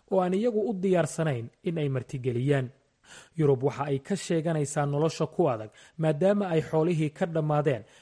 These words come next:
xirfadaha magaalooyinka looga shaqaystana aanay wax uga bilownayn.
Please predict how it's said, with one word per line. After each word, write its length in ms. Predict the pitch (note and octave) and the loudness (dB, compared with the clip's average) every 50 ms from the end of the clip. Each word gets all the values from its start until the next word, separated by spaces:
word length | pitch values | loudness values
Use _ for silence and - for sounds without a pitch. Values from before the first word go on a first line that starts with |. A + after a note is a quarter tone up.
| _ - - | _ -14 -12
xirfadaha 420 | B2 - - C3 B2 D3 C#3+ C#3+ | -12 -8 -8 -4 -2 0 0 2
magaalooyinka 680 | C#3+ C#3 C#3 C#3 C#3+ C#3 D3 D3+ E3 D#3 C#3+ - - C#3+ | 2 2 2 4 4 4 6 6 4 4 2 2 2 2
looga 260 | C#3 C#3 C#3+ C#3+ F#3 | 4 4 4 2 0
shaqaystana 680 | E3+ - E3 D#3 - C#3+ C#3 - - - D#3+ C3 A#2 A2+ - - - - _ _ - | 0 -2 -4 -2 0 0 0 0 2 0 0 0 0 -4 -8 -12 -20 -20 _ _ -2
aanay 240 | G#3 F3 D3+ C#3+ | 0 2 4 4
wax 160 | C3+ C3+ C3+ - | 4 4 4 2
uga 180 | C3+ B2+ C#3 C3+ | -2 -4 -4 -4
bilownayn. 580 | A#2+ A#2 B2 A#2+ A#2 A#2 B2 C3+ C#3 C3+ B2 | -2 -2 -2 -2 -2 -2 0 2 2 2 0